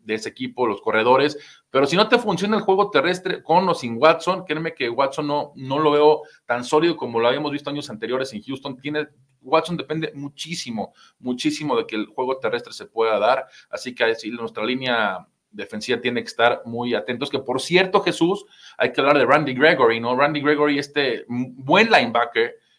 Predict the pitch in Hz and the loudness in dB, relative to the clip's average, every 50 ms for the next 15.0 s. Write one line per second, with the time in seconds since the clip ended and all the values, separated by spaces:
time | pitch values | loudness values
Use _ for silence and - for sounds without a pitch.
0 | _ _ _ _ 107 107 107 104 101 101 117 120 117 120 123 127 135 139 135 - | _ _ _ _ -12 -10 -10 -10 -12 -10 -8 -8 -8 -6 -4 -4 -4 -4 -6 -6
1 | 110 107 - - 117 113 123 127 123 135 123 110 101 101 101 98 104 113 120 120 | -8 -10 -8 -6 -6 -4 -4 -6 -6 -4 -4 -4 -4 -6 -6 -4 -2 -2 -2 -2
2 | 123 123 123 101 98 98 - - 120 117 - - - 107 104 107 110 110 110 117 | -4 -8 -10 -10 -12 -10 -6 -6 -6 -6 -6 -10 -12 -10 -8 -8 -8 -8 -6 -6
3 | 104 98 110 113 117 117 107 113 113 110 - 101 101 110 117 - - 104 101 - | -4 -4 -4 -6 -6 -6 -4 -4 -4 -4 -2 -2 0 0 -2 -4 -8 -12 -16 -16
4 | 127 - - 117 113 113 113 107 98 - - _ _ _ _ _ - 101 101 101 | -18 -12 -6 -4 -2 0 0 0 -2 -6 -12 _ _ _ _ _ -10 -8 -4 -2
5 | 113 113 113 - 120 107 101 101 - 107 104 - - 104 - - 113 117 120 156 | -2 -4 -2 -2 -2 -2 -2 -4 -8 -10 -10 -10 -10 -12 -10 -10 -8 0 2 4
6 | 156 151 - 139 135 156 175 - _ _ _ _ _ _ _ _ _ _ _ _ | 4 4 4 0 -4 -4 -6 -12 _ _ _ _ _ _ _ _ _ _ _ _
7 | _ _ _ _ _ - 113 113 113 110 110 107 95 - - _ _ _ _ _ | _ _ _ _ _ -12 -10 -8 -6 -6 -6 -6 -8 -10 -14 _ _ _ _ _
8 | - 117 110 147 147 185 180 175 135 123 156 156 - 156 147 151 160 135 - - | -8 -8 -6 -6 -6 -4 0 4 4 4 4 4 2 0 -2 -2 -4 -8 -8 -10
9 | - - - - 147 170 175 156 139 143 143 139 - 120 123 127 123 - 120 147 | -12 -10 -2 2 4 4 6 6 6 6 6 4 2 0 -2 0 0 0 0 0
10 | 160 151 - 107 120 143 - - 165 151 - 151 151 156 - - 117 131 139 135 | 0 -2 -4 -4 -4 -4 -2 -2 -2 -2 -2 -2 -4 -4 -2 0 2 2 2 4
11 | 123 120 120 131 135 - - - - - _ _ _ - 120 123 131 135 - 143 | 6 6 6 6 4 2 -4 -12 -20 -20 _ _ _ -2 2 4 4 4 2 0
12 | - - 131 127 131 127 127 131 131 127 - - - - - 101 113 117 110 104 | 0 4 4 4 4 4 2 -2 -4 -6 -8 -10 -14 -12 -10 -4 0 0 0 0
13 | 101 110 117 123 123 127 135 135 135 135 147 156 147 147 147 - - 117 117 120 | 0 -2 -2 0 0 0 0 2 4 4 4 4 4 4 2 0 0 2 2 2
14 | 123 120 120 120 113 - - 156 202 202 - - 131 123 127 - - - 156 - | 2 2 0 -2 -2 -2 -4 -6 -6 -6 -2 2 2 4 4 2 0 -2 -6 -14